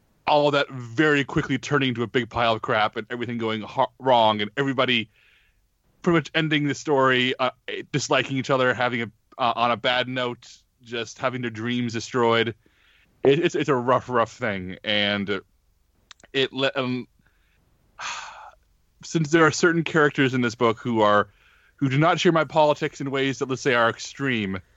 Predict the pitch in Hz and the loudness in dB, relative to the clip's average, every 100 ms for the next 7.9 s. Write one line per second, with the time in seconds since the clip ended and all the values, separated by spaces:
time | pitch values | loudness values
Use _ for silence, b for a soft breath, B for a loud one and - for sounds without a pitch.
0 | _ _ _ _ _ 127 120 113 110 101 | _ _ _ _ _ -2 0 -2 -4 -8
1 | - - 165 147 143 - - 175 135 - | -12 -8 -6 -2 -2 -4 -2 0 2 -2
2 | _ _ - - 139 127 120 104 - _ | _ _ -18 -12 -8 -6 -6 -6 -10 _
3 | _ _ - 156 160 160 147 135 - 139 | _ _ -2 0 4 4 4 2 0 0
4 | 113 196 151 107 120 185 - 131 120 123 | 0 0 0 0 -2 -4 0 0 2 0
5 | 117 165 175 160 120 117 113 131 120 120 | -2 -8 -6 -2 0 0 -4 -6 -6 -4
6 | 123 117 113 151 98 - 139 160 127 110 | -2 -2 -4 -6 -6 -10 -8 -4 -2 -2
7 | - 110 113 - 147 95 85 82 | -2 -2 -2 -6 -8 -8 -10 -14